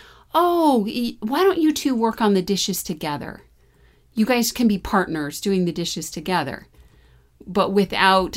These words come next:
assigning out specific responsibilities within the job of dishes. And, and they'll be like, "Yeah, we'll work together."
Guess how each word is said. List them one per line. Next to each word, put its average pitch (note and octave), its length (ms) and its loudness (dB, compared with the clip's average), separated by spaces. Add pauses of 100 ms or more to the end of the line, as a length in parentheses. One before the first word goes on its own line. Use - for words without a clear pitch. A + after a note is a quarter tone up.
assigning F3 540 0
out D#3+ 180 -4
specific - 640 -6
responsibilities D#3 880 -4
within G#3 640 2
the F3 120 0
job D3+ 280 0
of D3+ 100 -6
dishes. - 520 -8 (360)
And, A#3 460 4
and C4+ 160 6
they'll C#4 80 4
be D4+ 100 2
like, F4+ 260 0
"Yeah, A#4+ 240 2
we'll F#4 180 6
work F#4 240 0
together." D#4+ 560 4